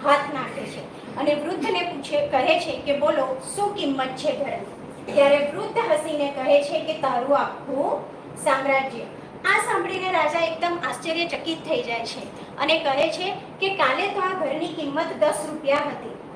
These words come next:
અને આજે મારું આખું સામ્રાજ્ય. ત્યારે રાજા, અ, અ, વૃદ્ધ કહે છે કે કાલે મામલો જોયા વિનાનો હતો,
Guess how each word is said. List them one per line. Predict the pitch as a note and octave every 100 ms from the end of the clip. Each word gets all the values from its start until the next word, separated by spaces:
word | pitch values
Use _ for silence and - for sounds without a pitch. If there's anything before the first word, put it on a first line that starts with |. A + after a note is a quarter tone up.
| - - - - - - -
અને | D4+ F4+ F#4
આજે | D4 C#4 G#4
મારું | F4 E4+ F4
આખું | D4+ D4+ E4+
સામ્રાજ્ય. | - C4 B3+ E4 D#4+ E4 E4+ - - - -
ત્યારે | E4 D#4+ G#4
રાજા, | D#4 C#4+ F4
અ, | E4 C#4+ C4+ C4+ B3+ - - C4+
અ, | A#3
વૃદ્ધ | E4+ F#4+ G4
કહે | D#4+ C4+ E4+
છે | E4 D#4 - - - -
કે | E4+
કાલે | E4 C#4+ E4 F#4+
મામલો | D#4 C#4 C#4+ D4+
જોયા | D4 C#4 C#4+
વિનાનો | D4+ C#4 D4+ F#4+ F#4+ F4+
હતો, | D4 - C4 -